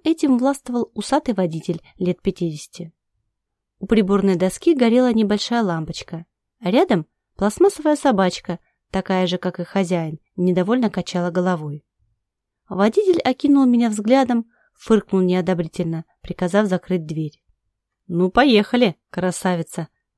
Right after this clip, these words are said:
произнёс мужичок. Я сразу и не поняла, к кому обращался – ко мне или к машине.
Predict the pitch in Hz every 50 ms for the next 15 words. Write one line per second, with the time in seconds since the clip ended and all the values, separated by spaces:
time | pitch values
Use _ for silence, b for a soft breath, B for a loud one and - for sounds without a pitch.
0 | _ - 180 180 180 170 175 175 170 - - - 170 156 165 175 - - 175 156
1 | - - _ _ _ _ _ _ _ _ _ _ - 165 208 277 294 - 294 294
2 | 294 262 277 - - 262 262 269 269 - 277 277 285 254 196 170 160 _ - -
3 | 180 175 170 165 160 165 175 175 - - 180 160 151 - - 160 - _ _ _
4 | _ - - 185 175 185 208 262 359 359 _ _ _ _ _ _ - 202 196 214
5 | 214 - 220 240 220 - - 180 156 147 151 151